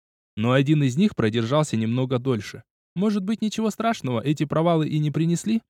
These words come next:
но близость посёлка обязывала его проверить. Штопор карабкался в горы. Его всадник крутил вокруг головой.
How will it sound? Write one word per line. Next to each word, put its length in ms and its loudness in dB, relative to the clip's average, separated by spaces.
но 200 0
близость 360 0
посёлка 460 -2
обязывала 640 2
его 220 2
проверить. 600 -2
Штопор 460 0
карабкался 600 -2
в 80 -6
горы. 340 -2
Его 200 2
всадник 400 -2
крутил 320 0
вокруг 320 0
головой. 460 2